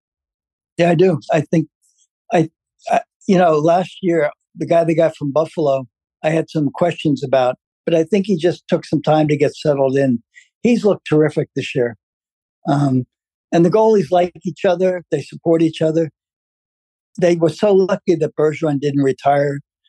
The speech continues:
They were so lucky that Krejci came back. You know, Bergeron's having one of the best years of his entire nineteen-year career.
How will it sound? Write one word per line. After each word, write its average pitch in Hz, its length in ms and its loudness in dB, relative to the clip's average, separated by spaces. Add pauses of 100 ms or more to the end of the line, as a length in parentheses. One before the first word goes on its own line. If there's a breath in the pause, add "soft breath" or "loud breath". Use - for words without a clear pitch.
(160)
They 147 80 -4
were 143 100 0
so 156 220 0
lucky 160 320 0
that 131 140 -6 (100)
Krejci 151 360 -2
came 147 180 0
back. 135 400 -2 (760)
You 185 120 2
know, 156 200 2 (180)
Bergeron's 196 600 -2
having 160 320 0
one 147 120 -2
of 139 80 -2
the 147 60 0
best 147 340 -2
years 151 360 -2
of 143 120 -6
his 139 140 -4
entire 151 440 0
nineteen-year 151 720 0
career. 185 380 -2